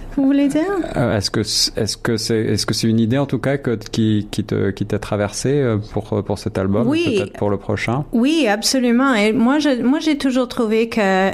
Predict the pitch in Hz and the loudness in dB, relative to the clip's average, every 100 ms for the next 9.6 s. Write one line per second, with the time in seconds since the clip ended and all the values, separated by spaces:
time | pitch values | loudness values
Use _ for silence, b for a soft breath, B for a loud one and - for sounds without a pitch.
0 | - 214 226 262 294 330 - 233 233 - | 0 0 2 4 2 0 -2 -2 -2 0
1 | 233 233 233 233 - - - - - - | 2 4 2 0 -4 -10 -10 -12 -12 -8
2 | - 214 214 - 196 190 - 208 196 202 | -4 -2 0 2 2 2 0 0 2 2
3 | 202 - - B B B B - 208 196 | 2 -2 -4 B B B B -6 -2 2
4 | 190 185 185 180 185 - - - - - | 2 4 4 4 2 -2 -16 -16 -14 -14
5 | - - - - - 220 233 220 202 208 | -14 -12 -12 -6 0 2 2 2 2 2
6 | 202 185 180 190 185 175 165 - 285 - | 2 0 0 0 2 0 0 -4 -6 0
7 | 233 226 - - - 202 196 190 - 196 | 0 0 -2 0 0 2 2 2 0 0
8 | 226 233 220 202 196 190 190 190 190 202 | 0 0 2 2 2 2 2 2 0 0
9 | - 208 - 196 185 185 | 0 0 2 2 2 0